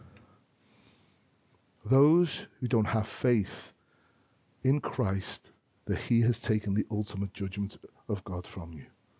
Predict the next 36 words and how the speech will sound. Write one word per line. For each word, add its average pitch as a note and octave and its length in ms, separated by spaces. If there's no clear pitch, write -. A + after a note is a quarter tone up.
What E3 140
will G3 60
happen C#3+ 320
to - 100
those G#2+ 200
people? - 380
See, - 200
two F3 220
Thessalonians B2+ 600
says G2 220
this, - 400
"This D3 200
is F3+ 80
evidence B2+ 420
of A#2 120
the A2+ 100
righteous A2 580
judgment G#2 400
of G#2+ 100
God, B2+ 320
that B2 160
you B2 200
may D#3 140
be E3 100
considered C3 440
worthy B2+ 360
of C3+ 100
the C3 60
kingdom D#3 420
of C3+ 140
God A2 240
for - 140
which A#2+ 260
you C3 120
also A#2 640
s-, - 340